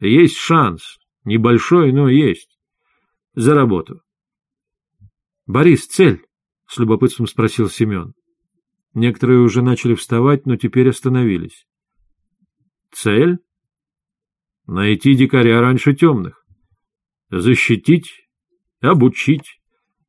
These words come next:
привести на нашу сторону. Как обычно». «Все понятно», — Семен поднялся. «Антон и Ольга,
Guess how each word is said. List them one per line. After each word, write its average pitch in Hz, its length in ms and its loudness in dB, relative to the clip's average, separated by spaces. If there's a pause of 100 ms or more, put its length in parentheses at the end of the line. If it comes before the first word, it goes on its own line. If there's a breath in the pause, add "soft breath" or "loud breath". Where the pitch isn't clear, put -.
(480)
привести 113 520 2
на 147 140 2
нашу 165 300 2
сторону. 107 540 -2 (680)
Как 95 140 -6
обычно». 147 520 0 (1200)
«Все - 220 2
понятно», — 104 640 -4 (120)
Семен 107 360 -6
поднялся. 101 640 -10 (1080)
«Антон 127 460 2
и - 20 4
Ольга, 110 400 2